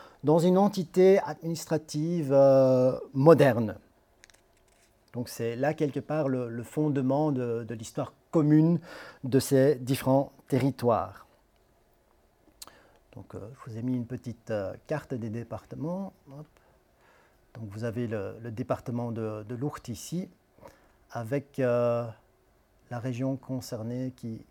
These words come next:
qui s'étend plus ou moins de ce côté-là.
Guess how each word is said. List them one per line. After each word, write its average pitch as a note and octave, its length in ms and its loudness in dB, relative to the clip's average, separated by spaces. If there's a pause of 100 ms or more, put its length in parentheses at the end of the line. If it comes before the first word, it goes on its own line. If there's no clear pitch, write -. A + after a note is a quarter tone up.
qui - 140 -20
s'étend A#2+ 480 -12 (240)
plus B2+ 220 -10
ou B2+ 40 -4
moins A#2+ 280 -4 (560)
de B2 100 -14
ce - 100 -16
côté-là. A#2+ 480 -12